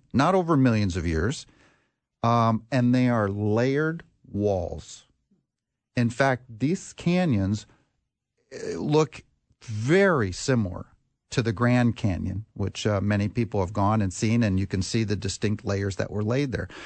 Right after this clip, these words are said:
So what do we learn from this? We learn that the layering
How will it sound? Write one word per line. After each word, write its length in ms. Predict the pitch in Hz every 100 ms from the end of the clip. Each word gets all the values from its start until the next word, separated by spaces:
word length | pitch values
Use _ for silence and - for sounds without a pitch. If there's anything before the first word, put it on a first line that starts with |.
| -
So 120 | - 196
what 140 | 220
do 60 | 269
we 120 | 226
learn 340 | 165 202 254
from 200 | - 147
this? 320 | 95 - - - _ _ _
We 120 | 147
learn 340 | 151 160 233 262
that 180 | 226 -
the 100 | 139
layering 760 | 131 151 180 135 92 110 170